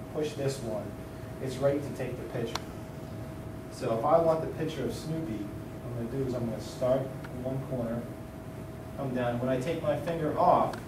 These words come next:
it's gonna take that picture, it's just ma-, it's gonna make that sound, and then I'm gonna go back to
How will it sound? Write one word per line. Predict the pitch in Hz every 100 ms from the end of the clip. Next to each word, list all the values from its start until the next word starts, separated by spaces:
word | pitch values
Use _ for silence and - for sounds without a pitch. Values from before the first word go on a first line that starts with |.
| - - - - - - -
it's | 120
gonna | - 131
take | - 160 156
that | 143 151 -
picture, | 190 - 123 117 120 - - - -
it's | -
just | 143 135
ma-, | 135 127
it's | - -
gonna | 120
make | 120 120
that | 143
sound, | 139 156 139 120 117
and | - 120
then | 120
I'm | 123
gonna | 123
go | 120
back | 127 - -
to | 160 151 156